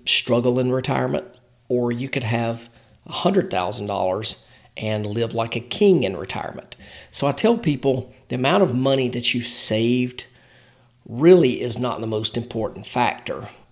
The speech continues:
of your ability to retire the way you want to retire.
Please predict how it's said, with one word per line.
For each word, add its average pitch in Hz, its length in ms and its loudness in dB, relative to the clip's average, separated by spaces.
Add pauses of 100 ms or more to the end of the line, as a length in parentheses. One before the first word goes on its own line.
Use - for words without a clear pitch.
(160)
of 120 280 -2
your 123 200 0
ability 110 480 -2
to 107 160 -4
retire 104 440 -2
the 101 120 -4
way 104 100 -4
you 101 140 -6
want 98 140 -8
to 90 60 -8
retire. 101 520 -6